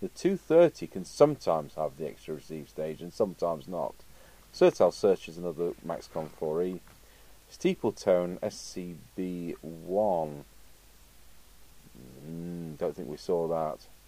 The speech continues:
The Sun-, Sunrise, uh, Samurai was the Shogun, and, um, unfortunately, although it's a good set when it works, trying to find one which isn't dry joint,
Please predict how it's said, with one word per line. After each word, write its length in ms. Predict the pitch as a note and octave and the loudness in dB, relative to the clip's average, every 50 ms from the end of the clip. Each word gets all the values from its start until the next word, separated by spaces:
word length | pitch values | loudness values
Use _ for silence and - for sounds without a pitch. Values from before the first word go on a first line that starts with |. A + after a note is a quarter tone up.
| - - - - - - - - - - - - - - | -20 -20 -20 -20 -20 -20 -20 -20 -20 -20 -20 -20 -16 -14
The 80 | - | -12
Sun-, 480 | - - - E3+ F#3 F#3 E3+ D3 A#2+ G2 | 0 8 12 12 12 12 10 6 0 2
Sunrise, 920 | - - D3+ D#3 D3 C3 C3 B2 A#2 A2+ G#2+ G#2+ G2+ F#2 - - - - | 6 6 6 8 8 8 8 10 10 10 8 6 4 2 -2 -4 2 4
uh, 160 | G#2+ G2+ - | 4 4 4
Samurai 540 | - - - C3 B2 G#2+ F#2 F2 E2+ E2+ F2+ | 2 4 4 6 6 8 6 6 6 6 4
was 300 | F#2 F2+ F#2 E2+ - - - | 4 2 0 -4 -4 -10 -10
the 80 | F#2+ | -10
Shogun, 760 | F2 - - - - A#2+ A#2 A2 G#2 E2+ E2+ E2 D#2+ E2 E2 - - - - - - - - - - - - | -10 -10 -2 4 6 6 6 6 4 0 -2 -2 -2 -4 -8 -12 -18 -20 -20 -20 -20 -20 -20 -20 -20 -16 -8
and, 500 | D2 E2+ F2 F2 F2 F2 F2 F2 E2+ - | -2 0 0 0 0 -2 -4 -8 -4 0
um, 360 | G2 F#2+ F#2 F#2 F2 F2 E2 - - - - - - - - | 2 2 2 2 -2 -4 -8 -12 -16 -20 -20 -20 -18 -10 -6
unfortunately, 560 | F#2+ G2 F#2 - - B2+ A2+ - - F2 F2 | -6 -4 0 4 4 4 4 2 -2 -2 0
although 220 | F2+ F#2+ G2+ G#2 F2+ | 2 4 6 4 4
it's 140 | - - | 4 0
a 20 | G2 | -8
good 260 | F2 - F#2+ F2+ - | -8 -6 -6 -6 -6
set 300 | - - - G#2 F#2 - | -4 0 2 2 2 2
when 140 | F2 F2 F2 | 0 -4 -4
it 100 | D#2 D#2+ | -4 0
works, 520 | G2 G#2 F#2 E2+ E2 E2 - - - - - - - - - - | 4 4 6 6 4 2 0 -4 -8 -20 -20 -20 -20 -20 -8 -2
trying 200 | - A2 G2+ - | 0 0 0 0
to 80 | - | -2
find 280 | - - G2+ G2 F#2 E2 | -2 0 0 0 0 -2
one 280 | E2+ F2 F2 F2 E2 - - - - - - - | -4 -4 -6 -6 -8 -12 -18 -20 -20 -20 -16 -12
which 160 | G2 F#2+ F2 G2+ | -10 -10 -8 -8
isn't 260 | F#2 E2 F2+ E2+ D#2 | -8 -8 -8 -8 -4
dry 240 | G2 G2 F2 E2 E2 | -2 0 0 0 0
joint, 480 | F#2 G2 F2+ E2 D#2 D#2+ D#2+ - - | 2 2 2 2 0 -2 -6 -10 -12